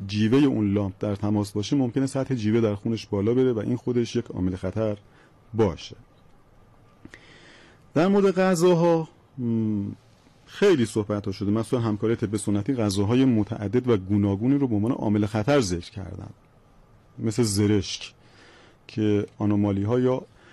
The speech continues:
هنجاری های شدیدی رو ایجاد می‌کنه. این مورد رو حتی بررسی کردن در موش، در آزمایشگاه، و دیدن که، اه، فک جنین موش تشکیل نشده یا آنومالی قلبی یا ناهنجاری قلبی پیدا کرده.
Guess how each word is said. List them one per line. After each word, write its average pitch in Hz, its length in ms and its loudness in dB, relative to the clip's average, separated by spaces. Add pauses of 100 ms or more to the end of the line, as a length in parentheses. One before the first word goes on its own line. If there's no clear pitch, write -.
(380)
هنجاری 104 600 2
های 120 380 -2
شدیدی 117 520 0
رو 101 80 2
ایجاد 92 320 -4
می‌کنه. 95 360 -6
این 160 140 2
مورد 143 340 4
رو 143 80 2
حتی 135 360 -2
بررسی 104 460 -2
کردن 117 380 -2
در 95 260 -4
موش، 113 280 2
در 104 160 -10
آزمایشگاه، 98 640 -4
و 101 80 -2
دیدن 104 300 0
که، 120 260 2 (680)
اه، 98 160 -6
فک 117 720 0 (400)
جنین 104 420 2
موش 110 280 0
تشکیل 95 500 -4
نشده 113 500 0
یا 104 260 0
آنومالی 92 460 -4
قلبی 92 340 -4
یا 104 60 2
ناهنجاری 90 440 -4
قلبی 98 300 -8
پیدا 139 200 -4
کرده. 143 380 -4